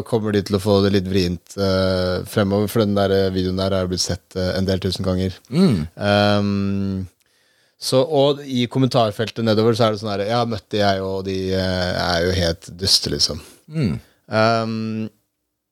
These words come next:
Speaker 1: men det er spennende å sitte der og være sånn, og så han sk-, først så sier han at han er psykolog, og så skriker han at de er horer.
Speaker 2: Ja.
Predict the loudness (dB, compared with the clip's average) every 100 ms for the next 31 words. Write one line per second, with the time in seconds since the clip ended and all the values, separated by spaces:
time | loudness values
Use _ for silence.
0 | _ _ _ _ 2 2 2 -4 -4 0
1 | 0 0 -2 0 0 -2 -4 -2 -2 -4
2 | -4 -2 2 4 2 -2 -4 0 2 2
3 | 0 -2 -2 -4 -10 _ _ _ _ _
4 | _ _ _ _ _ _ _ _ _ _
5 | 0 0 2 2 2 2 -4 -20 _ _
6 | _ _ 0 2 2 -2 0 0 0 -2
7 | -4 -6 -4 2 2 2 -2 _ _ _
8 | -2 0 2 2 2 2 2 -4 -14 _
9 | _ -4 2 2 4 2 2 0 -6 -14
10 | _ _ 0 2